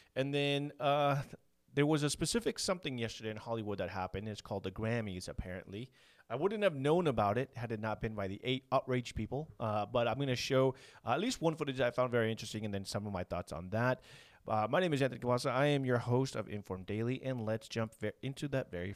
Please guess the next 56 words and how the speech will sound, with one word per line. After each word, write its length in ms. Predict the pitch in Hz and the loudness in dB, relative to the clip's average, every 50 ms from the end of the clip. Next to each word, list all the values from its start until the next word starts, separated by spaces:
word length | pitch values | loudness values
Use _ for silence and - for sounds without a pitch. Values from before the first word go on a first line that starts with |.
| - - | -10 -10
first 240 | - - - - - _ | -12 -12 -12 -14 -16 _
article. 420 | - 50 - - - - - - - - - - - _ _ _ _ _ _ _ _ _ _ _ _ _ - - _ _ - - _ _ - | -10 -10 -10 -10 -12 -16 -16 -16 -18 -20 -20 -20 -20 _ _ _ _ _ _ _ _ _ _ _ _ _ -20 -20 _ _ -20 -20 _ _ -2
Uh, 120 | - 143 139 | -2 -2 0
with 160 | 135 180 214 - | 0 -2 0 2
that, 120 | 226 208 | 2 2
I 80 | 170 160 | 4 2
wanted 240 | 147 165 180 196 180 | 2 0 0 0 0
to 80 | 151 | 0
make 140 | 147 151 147 | -2 -2 -2
sure 180 | - - 160 156 | -2 -2 0 2
to 220 | 147 143 127 120 - - - | 2 2 2 0 -2 -10 -16
keep 180 | - - 165 - | -12 -12 -10 -6
t-, 160 | - 160 165 139 | -4 -4 -4 -4
reminding 340 | 104 127 120 135 151 151 127 | -4 -2 0 0 2 0 0
you 80 | 117 107 | -2 0
guys 240 | 104 104 110 131 131 | 0 0 0 0 -2
that 160 | 113 - 120 | -8 -10 -10
we 60 | 120 | -12
do 180 | 123 135 147 135 | -12 -12 -12 -10
have 240 | 123 135 127 127 | -8 -8 -8 -8
some 220 | 127 - - 101 90 | -8 -8 -10 -10 -10
sick 540 | - - - - - - - - - 175 170 _ - | -12 -18 -18 -14 -12 -12 -10 -10 -10 -10 -12 _ -12
merch 320 | 120 104 98 98 - - | -10 -8 -8 -8 -8 -8
that 100 | - - | -6 -4
I 60 | 95 92 | -4 -4
just 280 | - - 113 107 - | -4 -4 -6 -6 -6
dropped 340 | - - 123 117 117 - - | -4 -2 -2 -2 -2 -4 -4
over 340 | - 113 123 120 113 117 113 | -2 0 0 0 2 2 2
at 140 | 104 107 110 - | 2 2 0 -2
inform 420 | - 123 110 - 117 107 101 98 - - - - - - - - - - - | -4 -6 -6 -4 -4 -4 -4 -6 -8 -14 -20 -20 -20 -20 -20 -20 -18 -4 2
with 140 | - 165 | 4 6
anthony 300 | 160 139 127 110 113 110 | 6 6 4 2 0 -2
dot 240 | 104 98 92 90 - | 0 0 0 -2 -2
com. 280 | - - 117 117 120 113 | -4 -2 -2 0 0 -2
If 140 | 98 - - | -4 -4 -4
you 80 | 113 | -4
guys 60 | - | -2
wanna 160 | 113 104 95 92 | -2 -4 -4 -4
head 100 | 107 107 | -4 -2
on 160 | 104 101 98 | -2 -2 -2
over 220 | 101 101 98 101 | -2 -2 -2 -2
to 60 | 101 | -2
that, 320 | 95 98 104 104 107 107 - - - - _ - | -2 -2 0 0 0 -2 -4 -8 -20 -20 _ -8
check 180 | - - 117 - | -4 -2 0 0
out 140 | 101 95 | 0 0
some 120 | - 104 101 | 0 0 2
of 80 | 98 | 2
the 120 | 90 110 110 | 2 2 2
hoodies, 280 | 110 110 110 113 - - - | 2 0 0 -2 -6 -10 -10
check 180 | - - 117 | -8 -6 -2
out 120 | 101 95 - | -2 -2 -2
some 100 | 113 104 | -4 -4
of 60 | 98 | -2
that 100 | 87 85 | -2 -2
warm 300 | 92 95 104 104 101 98 | -2 0 0 -2 -2 -4
gear 400 | 98 107 101 98 98 101 101 | -4 -4 -2 0 0 -2 -2